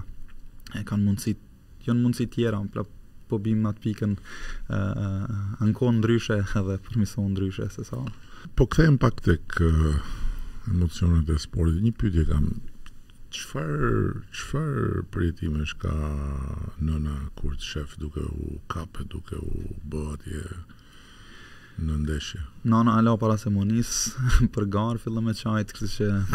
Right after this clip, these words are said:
Speaker 1: <laughs> kështu që nana e ka,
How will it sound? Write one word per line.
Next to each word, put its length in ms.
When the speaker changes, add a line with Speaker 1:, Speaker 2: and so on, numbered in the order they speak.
Speaker 1:
<laughs> 880
kështu 300
që 120
nana 480
e 100
ka, 160